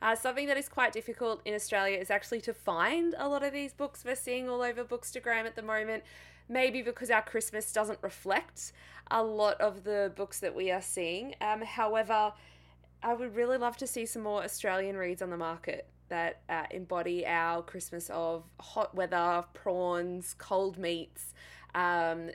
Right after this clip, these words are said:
escaping to the shopping centre for air conditioning and <laughs> those sorts of things. Uh, but as I, um, as you probably know, I do live in Australia, and yes, Christmas does fall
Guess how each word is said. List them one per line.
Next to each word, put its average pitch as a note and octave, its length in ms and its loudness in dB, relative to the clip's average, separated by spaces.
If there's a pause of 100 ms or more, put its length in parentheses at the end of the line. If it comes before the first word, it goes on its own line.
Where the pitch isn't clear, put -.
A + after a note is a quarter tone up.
escaping G3 420 2
to - 80 -8
the F3+ 80 -4
shopping F3 320 -2
centre F3 240 -2
for - 100 0
air E3 220 0
conditioning E3+ 500 -6
and F3+ 120 -4
<laughs> - 0 -
those G#3+ 180 -4
sorts - 320 -2
of F3 120 -8
things. E3 360 -6 (420)
Uh, A3+ 240 8
but A3+ 160 8
as B3 340 10
I, G#3+ 520 6 (100)
um, F#3+ 300 0
as A#3 180 8
you A3+ 60 -8
probably F#3+ 380 -4
know, F3 280 2
I F#3 160 4
do F#3 200 -2
live F3+ 180 -2
in F3+ 80 -4
Australia, E3+ 500 0
and E3+ 160 -2
yes, E3+ 180 -2
Christmas F#3+ 380 -8
does F3 240 -2
fall F3 460 0